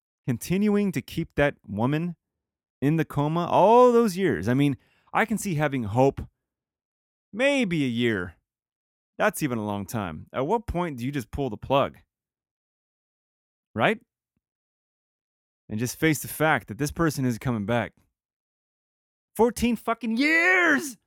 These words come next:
Here's when things get strange.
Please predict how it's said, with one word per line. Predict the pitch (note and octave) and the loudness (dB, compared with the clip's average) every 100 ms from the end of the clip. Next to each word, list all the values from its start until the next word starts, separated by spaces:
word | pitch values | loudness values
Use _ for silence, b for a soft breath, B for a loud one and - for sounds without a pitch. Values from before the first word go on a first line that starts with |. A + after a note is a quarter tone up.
| _ _ _ _ _ - | _ _ _ _ _ -4
Here's | F3 E3 | -2 -2
when | D#3 | -2
things | C#3+ A#2 | -2 -2
get | C3+ - _ _ _ _ _ _ _ _ - | -2 -4 _ _ _ _ _ _ _ _ -20
strange. | - - B2 A#2+ B2+ D#3 _ | -18 -8 -4 -4 -4 -10 _